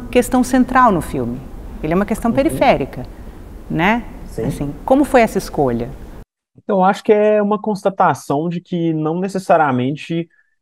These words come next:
Speaker 2: é, essa temática precisa estar o-, obrigatoriamente atrelada a uma narrativa negra, né?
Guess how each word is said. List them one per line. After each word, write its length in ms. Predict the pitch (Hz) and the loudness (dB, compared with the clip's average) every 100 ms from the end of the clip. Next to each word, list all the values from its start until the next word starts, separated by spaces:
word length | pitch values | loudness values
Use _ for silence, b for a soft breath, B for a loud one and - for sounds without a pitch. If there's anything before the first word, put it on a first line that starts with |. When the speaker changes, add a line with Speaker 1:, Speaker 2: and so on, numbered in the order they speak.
| - | 0
Speaker 2:
é, 380 | 113 107 107 110 - _ _ | 4 4 2 -4 -18 _ _
essa 260 | 131 143 185 | -2 0 0
temática 500 | 180 156 143 147 170 | 0 2 2 0 -2
precisa 400 | - 147 156 147 | -4 -4 -4 -6
estar 360 | 151 151 143 143 | -2 2 4 6
o-, 160 | 151 | 4
obrigatoriamente 800 | - 160 170 165 160 147 143 143 151 | 2 2 2 0 2 0 0 -4 -6
atrelada 640 | 143 160 151 131 143 147 | -2 2 4 6 4 2
a 40 | |
uma 160 | 156 160 | -2 -4
narrativa 540 | 156 156 139 139 151 | -4 -6 -8 -6 -2
negra, 460 | 170 120 123 95 95 | 2 4 4 2 0
né? 240 | 107 117 | -2 -4